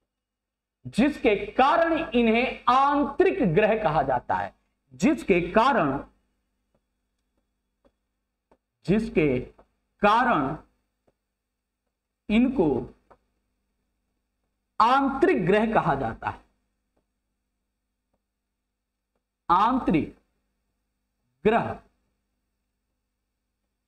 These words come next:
कहते हैं। Clear है?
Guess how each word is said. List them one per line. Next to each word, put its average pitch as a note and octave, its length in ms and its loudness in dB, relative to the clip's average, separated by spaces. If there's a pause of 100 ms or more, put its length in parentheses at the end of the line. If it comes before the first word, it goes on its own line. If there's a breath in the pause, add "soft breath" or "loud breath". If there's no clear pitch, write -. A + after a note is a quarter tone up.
(220)
कहते F#3+ 320 0
हैं। A2 140 -4 (1160)
Clear A#3+ 280 2
है? B3+ 140 -2